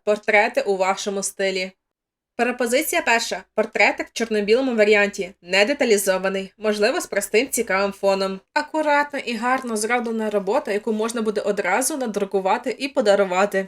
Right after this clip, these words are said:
Ще прекрасно підійде, щоб поставити на аватарочку в соціальних мережах. Це буде у нас дешевий ціновий сегмент, який ви будете робити максимум одну-дві годинки. Пропозиція друга — це кольоровий портретик. Вже якісь тінюшечки, щось там, якісь аксесуари,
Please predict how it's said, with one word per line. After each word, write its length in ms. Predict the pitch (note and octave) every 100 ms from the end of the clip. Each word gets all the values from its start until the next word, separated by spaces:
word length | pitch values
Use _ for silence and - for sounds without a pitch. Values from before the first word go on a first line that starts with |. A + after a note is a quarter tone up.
| _
Ще 140 | -
прекрасно 600 | - B3 B3 B3+ B3+ A#3
підійде, 360 | A3 F#3+ C4 C4+
щоб 200 | - G#3
поставити 500 | G3 - G#3 G3+ G3+
на 120 | G3
аватарочку 680 | - G3 F#3+ G3 C4 C4 F#3
в 20 |
соціальних 480 | - - G3+ G#3+ G#3+
мережах. 540 | F#3 F3+ F3+ F3+ F#3+ -
Це 200 | B3+ C4+
буде 240 | C4 C#4
у 40 |
нас 220 | C4+ B3+ B3
дешевий 440 | G#3+ A#3 A3+ A3+
ціновий 320 | A3+ A3 G#3
сегмент, 500 | G3+ G3+ F#3+ A3+ C#4+
який 200 | G3+ A3+
ви 80 | G#3+
будете 280 | G3+ G3+ G3+
робити 340 | F#3+ G#3+ G3+
максимум 560 | F#3+ F#3+ B3+ - D4+ C#4
одну-дві 460 | G3+ G3 F#3+ F3+ G3
годинки. 520 | G#3 F#3+ F#3 - F3+ - _ _
Пропозиція 760 | - C4 C4 A#3+ C4+ C#4+ C#4+ A#3+
друга — 380 | A3 A#3 A3+ G3
це 140 | - G#3+
кольоровий 540 | A3 G#3 F#3 G3+ C4
портретик. 640 | - A3 F#3+ G#3 G#3 G3 -
Вже 220 | G#3 D4+
якісь 260 | C#4+ G#3+ A3
тінюшечки, 840 | G#3 G#3 D#4 F4 E4+ C#4+ - D4+
щось 280 | - C4 B3
там, 180 | A#3 G#3+
якісь 320 | G#3 A3 -
аксесуари, 880 | - F#3 - G3 A#3 D#4 F4 E4+